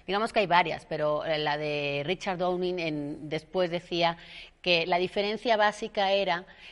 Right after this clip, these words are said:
que la religión era muy poderosa y que al ser muy poderosa, pues que tenía más, eh, empuje y más influencia para poder convencer a más gente o que fuera defendido por más gente.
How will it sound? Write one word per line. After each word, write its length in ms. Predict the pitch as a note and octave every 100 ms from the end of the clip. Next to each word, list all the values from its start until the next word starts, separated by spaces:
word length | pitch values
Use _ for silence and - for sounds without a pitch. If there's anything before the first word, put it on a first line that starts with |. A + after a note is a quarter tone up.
| - -
que 180 | F3+ F3
la 220 | E3+ E3
religión 420 | G3 A3 - A3
era 140 | G#3 G3
muy 160 | G#3
poderosa 600 | A3 A3+ F#3+ F3+ F3+ - - - _ _ _ -
y 120 | F3+
que 100 | G3
al 80 | F3+
ser 180 | A3+
muy 180 | A3+ A#3+
poderosa, 600 | A#3 A3+ A3 G3+ G3 G3+
pues 160 | - -
que 120 | F3+
tenía 420 | E3 E3 F3+ F#3
más, 400 | F#3+ F#3+ F#3 F#3+
eh, 320 | - F#3 E3+ E3
empuje 600 | F3+ - G#3+ - F#3+ F3+
y 40 |
más 240 | F3 F3+
influencia 680 | G3+ G3 G3 F#3 F3+ - F#3 F#3 - -
para 280 | - F#3 -
poder 240 | F3+ F3+
convencer 400 | F3+ F#3+ F#3+ G3
a 40 | F#3
más 200 | F#3 F#3
gente 240 | F#3 F3+
o 80 | F3+
que 80 | F3
fuera 420 | - F#3 F#3+ F#3+
defendido 540 | F3+ F3+ F3+ F3 E3+ D#3+
por 160 | D#3
más 240 | D#3 D#3 -
gente. 320 | F#3 E3+